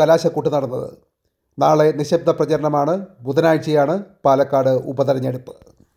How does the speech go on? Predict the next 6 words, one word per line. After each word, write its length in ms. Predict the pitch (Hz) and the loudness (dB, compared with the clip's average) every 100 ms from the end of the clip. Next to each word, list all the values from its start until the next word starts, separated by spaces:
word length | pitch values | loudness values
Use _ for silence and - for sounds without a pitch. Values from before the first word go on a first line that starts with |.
| 165 | 2
കലാപം 480 | 170 196 190 175 | 6 6 4 2
ആളിക്കത്തുന്ന 800 | 165 170 170 165 160 156 151 139 - _ _ _ _ _ - | 2 2 0 -2 -2 -2 0 -2 -6 _ _ _ _ _ -2
മണിപ്പൂരിൽ 720 | 147 170 175 170 156 151 190 - _ _ _ _ _ _ _ _ _ _ _ _ _ _ _ | 2 2 2 2 2 0 -4 -14 _ _ _ _ _ _ _ _ _ _ _ _ _ _ _
കൂടുതൽ 440 | - 196 165 175 156 | 4 4 6 4 4
ജവാന്മാരെ 580 | 151 170 180 170 165 | 2 4 4 2 0
വിന്യസിക്കുമെന്ന് 760 | 151 147 156 156 139 143 139 131 | 0 -6 -10 -10 -8 -6 -4 -6